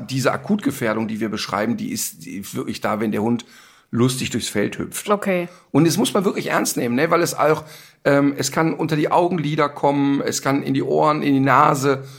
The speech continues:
Speaker 1: einatmen und so weiter. Also das ist wirklich
Speaker 2: Ja,
Speaker 1: gefährlich.
Speaker 2: ich hab das, äh, jetzt vor ein paar Tagen habe ich noch ein Foto gesehen von einer Tierärztin, die einer Katze ganz viele von diesen Teilen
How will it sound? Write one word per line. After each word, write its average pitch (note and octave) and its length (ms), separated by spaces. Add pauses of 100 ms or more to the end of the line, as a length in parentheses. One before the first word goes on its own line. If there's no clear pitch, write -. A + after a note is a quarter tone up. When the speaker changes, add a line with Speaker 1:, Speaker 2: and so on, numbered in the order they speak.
(240)
Speaker 1:
einatmen C3+ 880
und G#3 220
so - 160
weiter. D3 320
Also A2+ 140
das B2 180
ist - 280
wirklich D#3 260
Speaker 2:
Ja, A3+ 180
Speaker 1:
gefährlich. - 100
Speaker 2:
ich - 60
hab - 100
das, A3+ 340
äh, G#3 300
jetzt G3+ 180
vor G#3 140
ein G3 60
paar F#3 160
Tagen B3+ 380
habe C4+ 100
ich B3 100
noch A#3 180
ein G#3+ 100
Foto A#3+ 300
gesehen G#3 340
von G3+ 180
einer F#3+ 260
Tierärztin, A#3 800
die G3+ 220
einer F3+ 320
Katze F3 520
ganz F#3+ 380 (100)
viele F3+ 320
von F#3+ 460
diesen F#3 240
Teilen F3+ 560